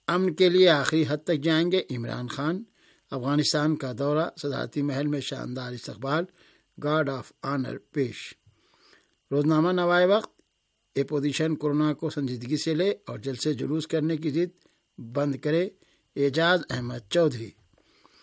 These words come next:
اور روزنامہ انقلاب، جمعے کی رونق لوٹ آئی، نمازیوں میں زبردست جوش مگر احتیاط پر عمل۔ اور اب کچھ تفصیلی خبریں۔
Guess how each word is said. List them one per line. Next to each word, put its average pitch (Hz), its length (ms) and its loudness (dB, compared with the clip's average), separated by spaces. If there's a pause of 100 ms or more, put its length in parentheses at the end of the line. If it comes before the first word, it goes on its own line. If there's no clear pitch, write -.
(280)
اور 139 320 0
روزنامہ 151 380 2
انقلاب، 170 560 2
جمعے 147 220 2
کی 147 220 -2
رونق 139 440 -2
لوٹ 143 320 -2
آئی، 175 240 2 (440)
نمازیوں 151 440 4
میں 175 180 2
زبردست 135 640 -2
جوش 170 360 0
مگر 127 340 -6
احتیاط 143 600 -4
پر 117 200 -8 (120)
عمل۔ 135 220 -4 (920)
اور 143 380 2
اب 196 280 2
کچھ 185 140 0 (100)
تفصیلی 160 440 2
خبریں۔ 110 380 -10